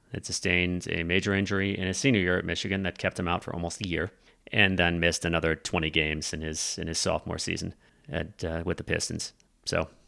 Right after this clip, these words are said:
and that was basically twenty games straight. So basically, the upshot of all of this, you know, the result of all of this is that if you remove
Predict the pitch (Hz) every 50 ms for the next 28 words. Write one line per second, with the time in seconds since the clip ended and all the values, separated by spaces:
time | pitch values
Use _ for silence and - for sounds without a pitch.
0 | _ _ _ - 78 85 82 95 92 92 87 80 82 80 - - 87 82 - -
1 | 82 - - 82 80 80 78 80 82 - - - - - - _ _ _ _ _
2 | _ - - 117 101 90 82 85 - - 107 101 - - 95 - - 98 92 90
3 | 87 85 80 - - - - - - - - - - - 90 87 98 95 - -
4 | 98 87 85 82 82 82 80 80 80 85 92 95 - - - 85 82 80 80 82
5 | 82 80 87 85 85 - - 85 87 80 80 80 85 87 - - 85 82 92 87
6 | 82 85 82 - - - _ _ _ _ _ _ - 117 107 - - 101 92 90
7 | 82 85 - _ _ _ _ 87 87 90 95 98 95 95 90 - - -